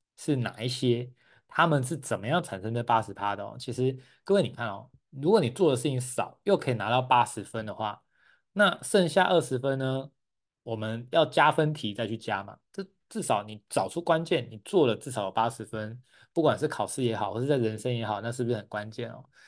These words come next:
所以对我来讲，我也是运用这样的一个模式，因为我发现太多 to do list 你真的不想做，像对我来讲就是这样，所以我就会去抓什么才是关键的，我就只做那个。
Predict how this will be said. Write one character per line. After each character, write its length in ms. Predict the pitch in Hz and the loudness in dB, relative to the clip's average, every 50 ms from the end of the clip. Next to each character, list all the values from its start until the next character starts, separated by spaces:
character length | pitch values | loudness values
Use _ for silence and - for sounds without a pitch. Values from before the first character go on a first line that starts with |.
| - - - _ _ | -20 -20 -20 _ _
所 140 | - 185 | 4 6
以 40 | 185 | 8
对 120 | 175 214 202 | 8 10 10
我 60 | 170 | 10
来 120 | 135 123 | 10 8
讲， 220 | 120 120 123 117 117 | 6 4 2 2 2
我 100 | 123 123 | 2 0
也 80 | 110 | 0
是 340 | 101 - - 127 120 120 123 _ | -2 -4 -4 -4 -4 -4 -4 _
运 160 | - 139 131 | -4 -2 0
用 240 | 127 131 127 123 123 | 0 2 0 0 2
这 80 | 135 | 2
样 120 | 127 120 113 | 0 0 0
的 120 | 107 104 | -4 -8
一 60 | 107 | -8
个 100 | 107 110 | -8 -8
模 240 | 107 104 101 101 101 | -8 -10 -10 -12 -12
式， 340 | 104 - - 117 107 101 - - | -12 -10 -8 -8 -8 -8 -8 -8
因 80 | 135 | -4
为 40 | 156 | -4
我 80 | 156 107 | -2 -2
发 220 | - - 127 127 | 0 0 0 0
现 260 | 123 - 165 143 127 127 - - - - _ _ _ | 2 0 0 0 -2 -4 -10 -16 -20 -20 _ _ _
太 140 | - - 160 | 0 2 2
多 140 | 151 165 165 | 4 4 2
to 160 | 160 - - | 0 0 -4
do 100 | 107 123 | -2 0
list 340 | 123 127 127 117 123 - 107 | 2 2 2 0 0 -4 -10
你 120 | 101 98 95 | -10 -12 -12
真 180 | - - 117 | -8 -6 -6
的 80 | 117 120 | -4 -6
不 120 | 101 120 | -6 -8
想 180 | 104 95 87 - | -10 -10 -12 -16
做， 300 | - - - 98 101 104 107 | -18 -16 -14 -14 -14 -14 -12
像 220 | - - 127 117 | -8 -6 -4 0
对 100 | 120 139 | 2 2
我 60 | 120 | 2
来 140 | 104 101 101 | 2 0 -2
讲 120 | 98 101 98 | -4 -8 -10
就 60 | 98 | -12
是 100 | 98 95 | -14 -14
这 120 | - - 107 | -14 -16 -16
样， 100 | 101 - _ _ _ _ _ | -16 -18 _ _ _ _ _
所 120 | - 233 233 | 4 6 6
以 20 | |
我 60 | 151 | 6
就 120 | - 120 123 | 6 4 2
会 40 | |
去 80 | 117 131 | 2 0
抓 380 | 123 123 - 113 104 101 101 98 | -2 -4 -2 -2 -2 -2 -2 -6
什 260 | - - - - 120 | -6 -2 0 0 0
么 120 | 104 104 | 0 -2
才 120 | - - 110 | -6 -4 -4
是 80 | 120 | -4
关 240 | 139 131 127 117 120 | -2 0 0 0 0
键 220 | 123 127 123 104 | -2 -4 -4 -4
的， 100 | 101 104 | -6 -8
我 140 | - - 113 | -6 -4 -2
就 80 | 107 139 | -2 -2
只 180 | - - 135 | -2 -2 -6
做 220 | 107 - - 127 120 | -6 -2 -2 -2 -2
那 100 | 110 107 | -2 -6
个。 140 | 104 - - | -10 -12 -18